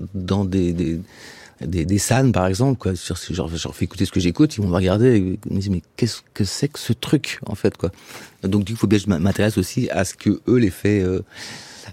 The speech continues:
les fait délirer, ou ce qui les fait rêver, ou, euh, ce qui les fait danser, simplement, en fait, quoi.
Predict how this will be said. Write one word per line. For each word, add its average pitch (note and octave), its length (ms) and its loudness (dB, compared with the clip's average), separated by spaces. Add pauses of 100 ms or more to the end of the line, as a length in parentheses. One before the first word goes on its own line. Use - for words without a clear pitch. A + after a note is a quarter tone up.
(140)
les E2+ 120 -6
fait F#2+ 140 -8
délirer, F#2+ 580 2
ou F#2 200 2
ce - 100 -8
qui - 100 -6
les F2+ 160 -6
fait F2+ 220 -2
rêver, F#2 520 4
ou, F2 420 0
euh, E2 120 -4
ce - 100 -10
qui - 60 -6
les F3 80 0
fait B2+ 120 0
danser, G2 380 0
simplement, A#2 440 0
en A2+ 40 -2
fait, - 240 -6
quoi. F#2+ 180 -14